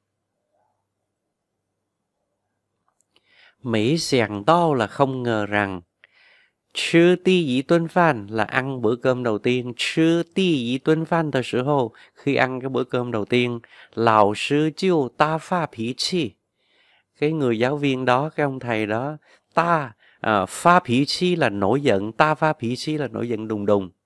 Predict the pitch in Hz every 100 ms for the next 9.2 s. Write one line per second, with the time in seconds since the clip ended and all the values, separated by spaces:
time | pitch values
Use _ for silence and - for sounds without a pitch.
0 | _ _ - - - 120 113 107 - 156
1 | 156 190 185 139 104 _ - 175 156 -
2 | 156 156 120 127 - 170 131 - 143 156
3 | 156 _ _ _ - - _ - - 143
4 | 139 127 117 107 - 139 - 131 135 143
5 | 117 123 139 - - 131 127 117 104 123
6 | 123 131 143 123 107 117 123 127 120 113
7 | 101 104 120 143 147 110 123 120 95 147
8 | 139 101 113 113 101 107 104 95 101 95
9 | 98 143